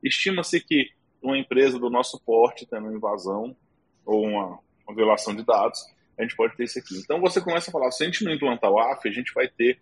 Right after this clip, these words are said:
é, um retorno sobre um não investimento. Mas óbvio que é um retorno de perda financeira, né? Então, esse retorno é exatamente o, uma visão contrária. Mas, enfim, vou deixar aqui pros nossos amigos irem explorando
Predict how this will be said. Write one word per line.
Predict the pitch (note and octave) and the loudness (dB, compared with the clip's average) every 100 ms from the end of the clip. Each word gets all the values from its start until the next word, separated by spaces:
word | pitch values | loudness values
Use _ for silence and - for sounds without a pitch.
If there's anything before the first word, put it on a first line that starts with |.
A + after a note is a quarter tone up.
| _ _ _ _ _ - | _ _ _ _ _ 0
é, | A2 A#2 A#2 - | 2 2 0 -4
um | B2 C#3 C3+ | -6 -4 -2
retorno | B2+ D3+ - D3 F#3 G#3+ G#3+ | 0 0 2 4 4 4 -2
sobre | - F#3+ F#3 F3 G3 G3 - _ - | -2 2 2 0 -4 -6 -12 _ -10
um | E3 | -6
não | D#3 D3+ | -2 -2
investimento. | D#3 D#3 - C3+ G2 B2 | -2 -4 -4 -8 -8 -10
Mas | D#3+ D3+ | -4 2
óbvio | C#3+ D#3+ F#3 | 2 0 -6
que | |
é | E3+ | -2
um | |
retorno | E3+ E3 - B2+ E3 G#3 - _ _ - | -2 -2 4 4 4 -4 -14 _ _ -12
de | E3+ | -6
perda | - C3+ - | 0 0 0
financeira, | - G3 - G3 A2 - _ | -4 -8 0 0 0 -6 _
né? | A2 D3 - | -12 -12 -12
Então, | - A2+ | -6 -6
esse | A#2+ C3 | -4 -2
retorno | A#2+ - B2 C#3 | -2 0 0 0
é | C#3 C3 | -2 0
exatamente | B2 B2 C3 A#2 - | 0 -2 -4 -6 -6
o, | C#3+ - _ _ _ | -8 -12 _ _ _
uma | A2+ | -4
visão | A#2+ B2 | -4 -4
contrária. | B2 C#3+ G#2 G#2 | -6 -2 0 0
Mas, | C3 C3 - _ _ _ _ _ - | 0 -2 -8 _ _ _ _ _ -2
enfim, | F#3 F3 C#3+ G#2 - _ | -2 4 2 2 -6 _
vou | B2+ D3+ | 2 4
deixar | D#3+ - | 4 2
aqui | D3+ D3+ | 0 -2
pros | D3 C3+ | -4 -2
nossos | C3 C3 - | 0 0 0
amigos | A#2+ B2 A#2+ G#2+ | 0 0 0 0
irem | A#2+ A#2+ | 0 -2
explorando | - G#2+ G#2+ D#3 C3+ | -2 0 2 2 -2